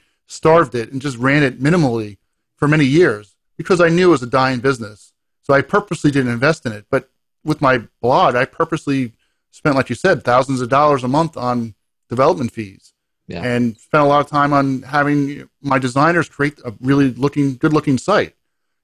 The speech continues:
Speaker 1: And all that takes time and money that you, I think, doing it all yourself is a classic business mistake. You know, you need to really
Speaker 2: Yeah.
Speaker 1: hire others to help you, or, and or technology. I mean, a technology is just something prepackaged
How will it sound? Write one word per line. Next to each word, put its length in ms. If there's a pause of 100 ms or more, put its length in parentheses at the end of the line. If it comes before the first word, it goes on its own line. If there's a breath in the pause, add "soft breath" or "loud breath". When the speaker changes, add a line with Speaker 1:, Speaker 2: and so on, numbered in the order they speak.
Speaker 1:
And 100
all 80
that 120
takes 200
time 240
and 80
money 300
that 240
you, 200 (140)
I 80
think, 320 (640)
doing 180
it 60
all 180
yourself 380
is 100
a 60
classic 520
business 320
mistake. 400 (140)
You 100
know, 60
you 100
need 220
to 60
really 220
Speaker 2:
Yeah. 80
Speaker 1:
hire 280
others 400
to 140
help 240
you, 100
or, 260
and 140
or 80
technology. 680 (340)
I 100
mean, 180
a 40
technology 640
is 140
just 200
something 280
prepackaged 880